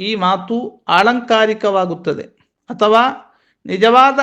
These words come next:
ಅರ್ಥದಲ್ಲೇ ಅದು ಸ್ವರ್ಗಧಾಮ ಆಗಿರುವ ಸಾಧ್ಯತೆಯೂ ಇದೆ. ಆ ಜಾಗವು ಯಥಾವತ್ತಾಗಿ ಪರಲೋಕದಲ್ಲಿ ಸ್ವರ್ಗಕ್ಕೆ ವರ್ಗಾವಣೆಯಾಗುತ್ತದೆ ಎಂದರ್ಥವಾಗುತ್ತದೆ. ಇವು ಈ ಹದೀಸಿಗೆ ಉಳಮಾಗಳು ನೀಡಿದ ವ್ಯಾಖ್ಯಾನಗಳ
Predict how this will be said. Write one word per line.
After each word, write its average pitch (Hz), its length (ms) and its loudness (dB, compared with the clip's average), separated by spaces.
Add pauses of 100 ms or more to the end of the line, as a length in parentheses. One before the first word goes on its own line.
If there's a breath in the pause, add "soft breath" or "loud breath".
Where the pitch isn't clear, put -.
ಅರ್ಥದಲ್ಲೇ 247 760 -6
ಅದು 233 220 -6
ಸ್ವರ್ಗಧಾಮ 233 600 0
ಆಗಿರುವ 196 480 -2
ಸಾಧ್ಯತೆಯೂ 185 600 -4
ಇದೆ. - 440 -10 (440)
ಆ 220 220 4
ಜಾಗವು 220 680 0
ಯಥಾವತ್ತಾಗಿ 233 880 0
ಪರಲೋಕದಲ್ಲಿ 208 1080 -4 (760)
ಸ್ವರ್ಗಕ್ಕೆ 247 540 0
ವರ್ಗಾವಣೆಯಾಗುತ್ತದೆ 202 1300 0 (460)
ಎಂದರ್ಥವಾಗುತ್ತದೆ. 156 1200 -2 (840)
ಇವು 214 500 2
ಈ 220 120 -4
ಹದೀಸಿಗೆ 208 640 -4
ಉಳಮಾಗಳು 226 680 0
ನೀಡಿದ 185 320 -4
ವ್ಯಾಖ್ಯಾನಗಳ 165 840 -2